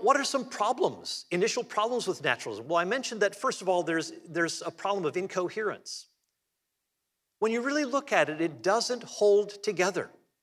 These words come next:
For example, let's take a look at those three tenets of materialism,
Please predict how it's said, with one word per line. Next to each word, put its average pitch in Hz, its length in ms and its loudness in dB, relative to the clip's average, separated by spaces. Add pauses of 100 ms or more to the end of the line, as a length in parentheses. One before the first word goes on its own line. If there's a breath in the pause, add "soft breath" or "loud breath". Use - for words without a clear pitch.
(340)
For 277 80 0
example, 262 400 0
let's 196 200 0
take 233 160 2
a 226 40 0
look 226 160 4
at 190 80 -2
those 196 200 2
three 208 240 -4
tenets - 600 -2
of 151 220 -6
materialism, 220 760 4